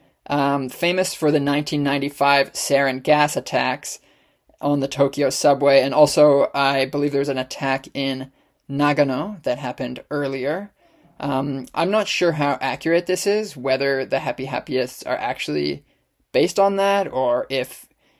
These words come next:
Itoi, the creator, has ever said anything about this, but it's, it's interesting to think about. It maybe adds a little bit of depth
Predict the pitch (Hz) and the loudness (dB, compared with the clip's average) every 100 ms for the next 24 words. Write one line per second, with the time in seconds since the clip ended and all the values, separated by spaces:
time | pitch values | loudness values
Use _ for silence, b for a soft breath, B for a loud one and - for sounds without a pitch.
0 | _ _ 156 156 - 170 165 170 147 139 | _ _ -2 -2 2 2 4 0 -2 -4
1 | - 143 143 147 147 127 - 123 - 131 | -2 2 4 4 4 2 -2 -6 -4 -6
2 | 131 135 131 123 - 143 156 196 196 190 | -2 -2 -2 -4 -2 2 4 2 0 2
3 | 185 185 180 190 190 - - 151 143 - | 4 4 6 2 0 -4 4 4 4 -2
4 | - - 196 - - 190 180 196 170 - | -8 -4 -4 -4 0 2 4 4 2 0
5 | 156 - 151 143 131 131 131 - _ 143 | -2 0 -2 0 2 2 0 -8 _ -6
6 | 160 156 135 143 b b b b - 135 | -2 0 -2 -6 b b b b -4 -2
7 | 139 139 135 131 127 - 131 131 - | 0 0 2 0 -4 0 0 0 -2